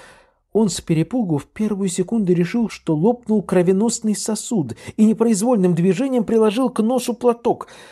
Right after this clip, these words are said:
Но на белой ткани пятен не оказалось. Чихнув по инерции еще три-четыре раза, Виктор, наконец, перевел дух.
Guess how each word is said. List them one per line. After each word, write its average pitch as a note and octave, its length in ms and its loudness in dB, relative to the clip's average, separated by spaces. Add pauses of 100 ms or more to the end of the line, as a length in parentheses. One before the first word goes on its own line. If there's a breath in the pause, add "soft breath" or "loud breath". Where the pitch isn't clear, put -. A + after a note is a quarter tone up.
(240 loud breath)
Но A2+ 120 -10
на C3 120 -4
белой D3+ 260 0
ткани A#3 400 -2
пятен E3+ 460 -6
не G3 120 -4
оказалось. F#3+ 680 -6 (500)
Чихнув - 500 -2
по C#3+ 140 -2
инерции D3+ 420 0
еще C#3 280 -2
три-четыре B2+ 1000 -2
раза, G3+ 460 0 (600 loud breath)
Виктор, F#3 560 -4
наконец, D#3 760 -4 (220)
перевел B2 560 -4
дух. A2+ 480 -12